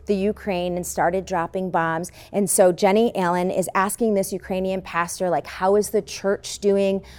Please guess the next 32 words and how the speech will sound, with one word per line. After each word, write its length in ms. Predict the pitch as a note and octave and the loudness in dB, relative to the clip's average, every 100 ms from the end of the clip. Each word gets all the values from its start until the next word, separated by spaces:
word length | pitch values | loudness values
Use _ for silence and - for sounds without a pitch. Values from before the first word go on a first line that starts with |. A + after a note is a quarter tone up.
| - | -10
Um, 260 | - F3 F3 | -6 -4 2
what 160 | G3+ | 2
kind 200 | - A3+ | 2 0
of 100 | G#3+ - | 0 -2
efforts 600 | F#3+ G3+ A3 G#3 - - - | -8 -4 0 0 0 -8 -6
are 140 | F#3+ F#3 | -2 0
you 200 | F#3 F#3 | 0 0
doing?" 460 | F#3+ F#3+ G3 F#3+ F#3+ - - | 0 2 2 0 -6 -14 -8
And 160 | G#3 G3+ | 0 4
then 140 | G#3 | 4
she 260 | G#3 - G#3 - | 2 -2 -4 2
asked 560 | A3 B3+ C#4 - - | 2 2 0 -8 -4
this 180 | F3+ G#3 | -2 0
question, 600 | - F3 D#3+ - D#3+ E3 | 0 -4 -2 -4 -4 -4
and 100 | - | -6
I 140 | - F#3+ | -4 0
will 140 | F#3+ | 0
never, 500 | F#3 F#3 F#3+ G3+ A#3 | 0 0 2 2 2
as 220 | G#3+ G3 | 0 -2
long 260 | F#3 F3 F3+ | -4 -4 -6
as 100 | F3 | -6
I 120 | F3+ | -6
live, 280 | E3+ D#3+ D3+ | -4 -4 -6
forget 500 | - E3 D#3+ B2+ - | -10 -12 -10 -10 -12
the 60 | D#3 | -14
response 540 | D#3+ - D#3 - - | -12 -12 -12 -14 -16
of 80 | E3+ | -16
this 160 | F3 | -14
pastor. 560 | - F#3 - - F3+ F#3 - - - - - | -14 -16 -18 -18 -18 -20 -20 -20 -20 -20 -18
She 140 | - A3 | -6 -4
said, 500 | - A3 G3+ G3 G3 - - | 4 6 6 2 -8 -16 -2
"Vadim, 500 | G#3 G#3+ A3 A3+ | 2 2 2 -2